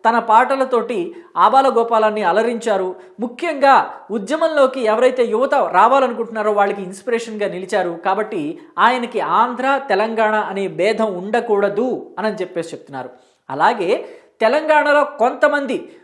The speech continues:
ఉద్య-, ఉద్యమకారులం, తెలంగాణ పోరాట వీరులం అనే ముసుగులో ప్రాంతీయ భేదాలను లేపాలి, ప్రాంతీయ భేదాలకి చిచ్చు పెట్టాలి అని చెప్పేసి చూస్తూ ఉంటారు. ప్రాంతీయ భేదాలతోటి మనుషుల మధ్య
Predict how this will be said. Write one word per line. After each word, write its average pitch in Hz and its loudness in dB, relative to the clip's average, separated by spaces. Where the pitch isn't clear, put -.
ఉద్య-, 190 -6
ఉద్యమకారులం, 277 2
తెలంగాణ 262 2
పోరాట 262 2
వీరులం 285 -2
అనే 233 0
ముసుగులో 233 0
ప్రాంతీయ 294 2
భేదాలను 247 2
లేపాలి, 214 2
ప్రాంతీయ 269 2
భేదాలకి 247 0
చిచ్చు - -8
పెట్టాలి 226 2
అని 220 -2
చెప్పేసి 226 -4
చూస్తూ 220 -6
ఉంటారు. 170 -2
ప్రాంతీయ 285 2
భేదాలతోటి 240 0
మనుషుల 302 -2
మధ్య 220 2